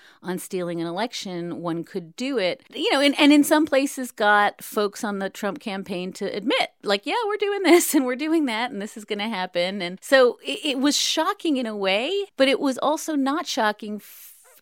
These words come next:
only in the sense that I think everybody knew, even in twenty sixteen, Donald Trump was saying during the campaign that the election was gonna be stolen and he wasn't gonna concede. And even in twenty sixteen, he was making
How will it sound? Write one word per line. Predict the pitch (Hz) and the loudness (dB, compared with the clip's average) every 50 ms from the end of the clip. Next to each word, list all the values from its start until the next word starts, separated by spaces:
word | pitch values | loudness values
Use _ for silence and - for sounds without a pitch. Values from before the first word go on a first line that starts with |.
| _ - | _ 2
only | 269 269 294 294 320 294 | 4 4 4 4 4 2
in | 277 247 233 | 2 0 -2
the | 240 247 | -4 -6
sense | - - 269 254 247 233 - | -6 -6 -6 -6 -6 -8 -8
that | - 226 214 - - | -6 -8 -8 -6 -6
I | 240 233 | -6 -6
think | - - 330 359 - - _ - | -4 -4 -6 -6 -6 -10 _ -4
everybody | - 233 226 226 254 247 208 226 233 220 202 214 208 208 202 - _ - | -2 -2 -2 -2 -4 -8 -6 -6 -6 -6 -6 -8 -10 -10 -12 -14 _ -8
knew, | 208 202 208 208 214 247 277 262 - - - 60 - - 240 220 - _ _ _ _ _ - | -6 -4 -2 -2 0 0 0 -2 -2 -6 -8 -10 -10 -12 -12 -12 -14 _ _ _ _ _ -4
even | 240 240 233 254 233 | -4 -2 0 -2 -2
in | 214 202 | -2 -4
twenty | - - 233 208 208 202 | -8 -8 -8 -8 -8 -10
sixteen, | - - 196 - - - - 320 381 311 190 | -10 -12 -12 -12 -14 -14 -12 -10 -10 -8 -8
Donald | 160 165 160 165 165 170 - | -6 -4 -4 -6 -6 -10 -10
Trump | - 180 165 160 - | -10 -10 -10 -10 -10
was | - 175 - | -14 -14 -12
saying | - 185 170 160 160 165 156 | -10 -8 -8 -8 -8 -8 -8
during | - 165 160 165 160 | -8 -8 -8 -8 -8
the | 156 | -10
campaign | 160 _ - 175 160 143 - - - 160 - - - 151 156 151 | -12 _ -10 -8 -8 -8 -10 -10 -12 -10 -10 -10 -10 -10 -8 -8
that | 165 - | -8 -6
the | - 165 | -4 -4
election | 151 147 143 - - - 165 156 | -4 -4 -4 -6 -8 -10 -10 -10
was | 156 - | -10 -10
gonna | - 156 156 151 | -10 -10 -10 -10
be | 147 160 | -10 -12
stolen | - - - 170 156 151 151 151 151 | -14 -10 -8 -8 -6 -6 -6 -6 -6
and | 151 151 | -8 -8
he | 147 | -8
wasn't | 151 156 147 - - 147 - | -8 -8 -10 -8 -10 -10 -8
gonna | 156 147 147 147 | -6 -6 -6 -8
concede. | _ - 160 156 156 - - - - - - - - - - | _ -10 -12 -12 -12 -14 -16 -16 -16 -16 -14 -16 -16 -10 -6
And | 214 196 | -2 -2
even | 220 226 254 247 | 0 2 2 0
in | 233 226 | 0 -2
twenty | - - 233 226 220 | -4 -6 -6 -6 -6
sixteen, | - - 226 220 - - - 294 330 320 247 190 | -6 -8 -8 -10 -10 -8 -6 -4 -4 -2 -4 -4
he | 180 214 175 | -6 -6 -6
was | 170 175 170 - | -6 -6 -6 -6
making | 175 170 170 165 - - 170 160 160 160 160 165 | -6 -8 -8 -8 -8 -8 -8 -8 -6 -8 -8 -10